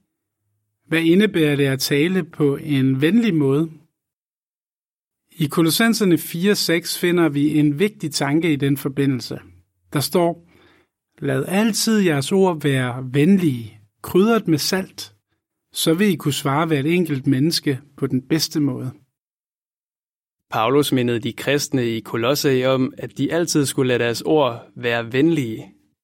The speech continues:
Speaker 2: Det græske ord, der er oversat med venlige, har en bred betydning og indeholder tanken om at tale på en varm, kærlig, appellerende og gavnlig måde.
Speaker 1: Paragraf elleve og tolv.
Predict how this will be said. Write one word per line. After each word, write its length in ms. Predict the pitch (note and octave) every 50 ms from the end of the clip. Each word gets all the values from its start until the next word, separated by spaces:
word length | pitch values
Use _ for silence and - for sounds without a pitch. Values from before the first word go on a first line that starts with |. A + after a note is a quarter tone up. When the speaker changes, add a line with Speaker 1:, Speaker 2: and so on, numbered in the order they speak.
| _ _ _ _ _ _ _ _ _ -
Speaker 2:
Det 140 | B2+ B2 -
græske 360 | C3+ B2+ D3 D3+ - - D3+
ord, 220 | C#3 D3 D3 C#3+
der 60 | C3 A#2
er 60 | A#2
oversat 560 | A2+ A#2 B2 C#3+ D#3 - - B2+ A#2 - -
med 120 | A#2 A2+
venlige, 560 | A2 A#2 A#2+ C#3 D#3+ D#3+ D3+ C#3 C3 - - _ _ _ _ _ _ -
har 160 | - D3+ D3
en 120 | C#3+ C#3
bred 200 | D3 E3 G3 F#3
betydning 680 | C#3+ C#3 C3 - - F3+ E3+ D3+ C#3 C3 A#2+ A#2 A#2+ -
og 200 | - C3 C3+ C#3+
indeholder 340 | E3 G3 F#3 F3 C#3 B2 A#2
tanken 520 | - - C#3 C#3+ D#3+ E3 D#3 C#3+ C3 -
om 200 | - C3+ C3 A#2+
at 100 | A2+ A2
tale 440 | - - - B2+ B2 C3 D3 D3+ C#3
på 220 | - - B2 A#2
en 260 | A2 A2 G#2+ A2 A2
varm, 480 | C#3 D3+ F3+ F3 D#3 C#3+ C3+ B2+ A#2+ - - _ _ _ _ -
kærlig, 640 | - D3 C3 B2+ C3+ D3+ D#3+ D#3+ D3+ C#3+ C#3 _ _ _ _ -
appellerende 760 | - C3+ - C3 B2+ C3 D#3 D#3+ C#3 B2+ A2+ A2 A2+ B2 - _ _ _ _ -
og 200 | - B2+ B2+ -
gavnlig 400 | B2+ A2+ A2+ B2 C3+ C#3+ C3+ B2+
måde. 360 | A#2+ G#2+ G#2 G#2+ A2 - - _ _ _ _ _ _ _ _ _ _ _ _ _ _ _ _ _ _ _ _ _ _ _ _ _ _ _ _ _ _ _ _ -
Speaker 1:
Paragraf 360 | - D3 C#3+ C3+ C#3 C3+ -
elleve 240 | D#3 D#3+ F#3+ F#3+ G3+
og 120 | F3+ D3+
tolv. 320 | - - G3 G3+ F3+ -